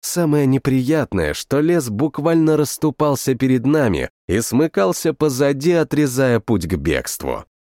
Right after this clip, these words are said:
Казалось, всего минуту назад дверь в камеру была позади, и вот от неё и след простыл.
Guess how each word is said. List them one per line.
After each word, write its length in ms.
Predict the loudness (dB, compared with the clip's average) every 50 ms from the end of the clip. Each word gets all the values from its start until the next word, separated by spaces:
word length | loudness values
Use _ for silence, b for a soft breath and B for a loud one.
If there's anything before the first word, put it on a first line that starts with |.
| _ _ _ _ _ _
Казалось, 460 | -2 0 0 2 2 2 2 2 0 0
всего 340 | -2 -2 0 2 4 4
минуту 400 | 4 4 4 4 2 2 2 2
назад 500 | 2 2 2 2 0 0 0 0 0 0
дверь 320 | -2 -2 0 0 2 2 0
в 120 | -2 -2
камеру 420 | -2 0 2 4 4 4 2 2 2
была 300 | 2 2 2 2 0 0
позади, 680 | 0 0 0 0 0 0 0 0 0 0 0 0 -2 b b b b b b -2
и 160 | 0 2 2
вот 320 | 2 2 2 0 2 0
от 160 | -2 0 2
неё 300 | 2 2 4 4 4 2
и 160 | 2 2 0 -2
след 480 | -2 -2 0 2 2 2 2 0 -2
простыл. 680 | -4 -4 -4 -4 -6 -10 -6 -4 -4 -4 -4 -6 -10 -14